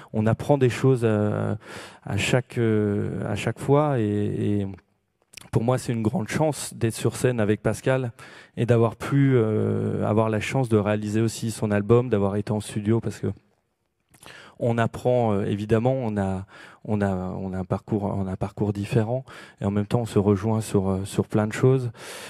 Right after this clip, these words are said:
Moi, j'ai mon côté très, euh, jusqu'au boutiste et, et très pointilleux, et lui,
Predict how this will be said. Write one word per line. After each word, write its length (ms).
Moi, 180
j'ai 220
mon 160
côté 400
très, 220
euh, 120
jusqu'au 360
boutiste 580
et, 440
et 300
très 300
pointilleux, 760
et 100
lui, 600